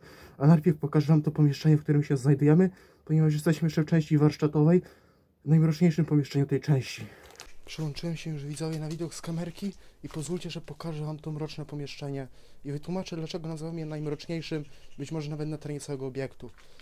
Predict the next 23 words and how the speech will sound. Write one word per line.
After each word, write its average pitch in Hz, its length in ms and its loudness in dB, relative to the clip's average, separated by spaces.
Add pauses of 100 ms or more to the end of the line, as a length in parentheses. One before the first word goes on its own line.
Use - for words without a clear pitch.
(280)
Otóż 143 280 -12
kobieta 156 340 -8
ta 160 260 -8 (720)
podobno 156 340 -6
właśnie 151 300 -8
była 156 140 -6
tak 151 180 -10
źle 160 160 -8
traktowana 156 420 -8
przez 147 200 -12
męża, 165 280 -6
że 147 120 -10
krążą 156 360 -8
teorie, 156 260 -8
że 151 120 -8
mogła 156 220 -8
być 147 180 -10
w - 60 -20
tym 151 180 -12 (460)
domu 156 260 -6
nawet 151 260 -8
przetrzymywana 147 720 -10
siłą. 143 380 -8